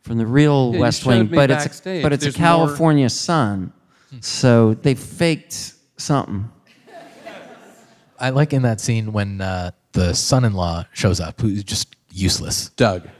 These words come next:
Speaker 3: Yeah.
Speaker 1: Yeah,
Speaker 3: He's
Speaker 1: Doug.
Speaker 3: just
Speaker 2: Yeah, there's, and there's a
Speaker 3: useless.
Speaker 2: little awkwardness there,
Speaker 3: Yeah,
Speaker 2: too.
Speaker 3: exactly.
Speaker 2: He doesn't do a great job of consoling. Just, there's something just in there, the way they greet each other, the president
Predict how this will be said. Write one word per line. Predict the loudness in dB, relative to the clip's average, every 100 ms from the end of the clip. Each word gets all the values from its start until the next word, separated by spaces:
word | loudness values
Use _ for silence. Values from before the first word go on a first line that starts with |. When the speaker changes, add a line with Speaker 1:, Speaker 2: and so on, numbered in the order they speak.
| _
Speaker 3:
Yeah. | -4 -2 -4 -6
Speaker 1:
Yeah, | 4 6
Speaker 3:
He's | 6 6
Speaker 1:
Doug. | 6
Speaker 3:
just | 4 -2 -8 -2
Speaker 2:
Yeah, | 0
there's, | 2 0
and | 0 0 2
there's | 2
a | 0
Speaker 3:
useless. | -2
Speaker 2:
little | 0 0 0
awkwardness | 0 0 -4 -4 -6 -6
there, | -4 -2
Speaker 3:
Yeah, |
Speaker 2:
too. | 0 0
Speaker 3:
exactly. | 0 0 0
Speaker 2:
He |
doesn't | 0 0 -2
do | -2
a | 0
great | -2 -2
job | -2 -2 -4
of |
consoling. | -10 -6 -2 -2 -2
Just, | -2 -2
there's | -4
something | -4 -4 -2
just | -4 -4 -2
in | 2
there, | 4 2
the | 2
way | 0 0
they | 0
greet | -2 0 0
each | -2 -4 -2
other, | 0 0
the | 0
president | 2 0 -2 -8